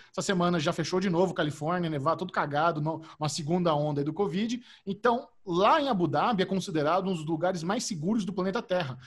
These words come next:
porque nessa ilha em questão onde eles estão fazendo o evento, eles chamam de, é, sa-, Safe Island, Safe Space, sei lá. É um negócio onde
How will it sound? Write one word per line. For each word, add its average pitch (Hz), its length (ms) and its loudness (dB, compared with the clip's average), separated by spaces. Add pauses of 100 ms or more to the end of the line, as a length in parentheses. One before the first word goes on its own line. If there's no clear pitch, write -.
(160)
porque 160 220 -4
nessa 196 420 0
ilha 208 200 2
em 185 60 0
questão 170 380 -4
onde 147 100 -4
eles 143 100 -6
estão 147 140 -10
fazendo 135 240 -6
o 127 40 -4
evento, 165 320 -4
eles 151 140 -4
chamam 185 300 -2
de, 160 360 -4 (300)
é, 143 480 -2
sa-, - 640 -6
Safe 190 380 -2 (160)
Island, 139 280 0
Safe 190 240 -4
Space, 175 360 -4
sei 269 100 -4
lá. 175 180 0
É 143 40 -2
um 160 60 0
negócio 220 420 0
onde 233 240 0